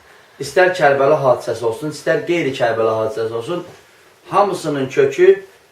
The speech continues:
paxıllığa və dünyaya bağlılığa qayıdır. Çün,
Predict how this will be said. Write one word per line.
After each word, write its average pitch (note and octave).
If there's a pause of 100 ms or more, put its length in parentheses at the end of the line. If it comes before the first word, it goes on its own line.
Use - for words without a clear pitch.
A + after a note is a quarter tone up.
(160)
paxıllığa C3+ (840)
və D#3 (120)
dünyaya C3+ (100)
bağlılığa A#2+
qayıdır. - (1160)
Çün, A3